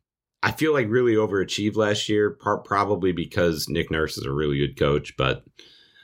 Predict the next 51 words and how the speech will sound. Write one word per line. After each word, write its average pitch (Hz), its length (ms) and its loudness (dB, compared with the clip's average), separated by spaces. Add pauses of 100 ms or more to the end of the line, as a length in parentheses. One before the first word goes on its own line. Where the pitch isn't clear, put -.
(260)
uh, 80 280 0
I 98 120 0
could 110 140 0
definitely 101 300 0
see 92 200 -2
them 78 160 -4
falling 73 380 -6
off. 73 260 -6
But 107 280 0
I, 117 280 0
I 127 100 0
mainly 143 360 2
see, 123 240 -2
mostly 110 420 2
see 104 220 0
these 90 220 0
teams 90 260 -2
falling 87 320 0
off 80 180 -2
'cause 76 200 0
I 78 100 0
think 80 220 -4
Cleveland 82 420 0
and 71 80 -6
Brooklyn 69 360 -4
are 69 80 -4
gonna 71 200 -4
be 65 120 -2
a 62 80 -2
lot 62 220 -4
better 64 240 -4
this 64 240 -6
year. - 240 -6 (840)
Um, 69 500 -2 (680)
but 101 220 0
I 92 100 2
still 107 340 0
kind 92 200 2
of 76 80 -4
believe 80 340 -4
in 76 160 -6
that, 71 360 -4 (800)
that 71 260 -8
top 98 260 -2
six - 320 -2
in 85 80 -2
the 78 80 -4
East 78 460 -4
is 71 120 -6
probably 76 300 -2
Miami, 73 760 0